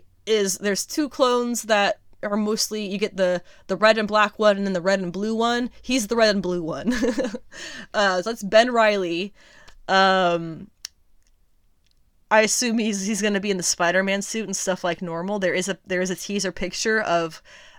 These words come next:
um, it's kind of like the Superior Spider-Man outfit, so that's kind of interesting that they're having him change into that.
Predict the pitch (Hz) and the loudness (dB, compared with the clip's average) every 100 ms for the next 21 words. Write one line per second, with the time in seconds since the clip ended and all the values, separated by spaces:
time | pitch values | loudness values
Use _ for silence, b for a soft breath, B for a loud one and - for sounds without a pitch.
0 | - 170 165 165 165 - - 190 190 185 | -4 2 2 2 -2 -8 -6 0 0 0
1 | 170 175 180 180 175 196 - 170 165 208 | -2 -4 -4 -4 -6 -6 -8 -6 -4 -4
2 | 214 226 233 269 262 262 254 - 320 320 | 0 2 2 0 -2 -2 -6 -6 -2 -2
3 | - 202 190 - 226 180 175 160 - 160 | -2 -2 -2 -2 -2 -4 -4 -8 -6 -6
4 | - 190 180 160 165 165 170 170 160 175 | -6 -6 -6 -6 -4 -4 -4 -8 -8 -8
5 | 170 175 165 151 160 147 160 | -8 -8 -8 -4 -2 0 -2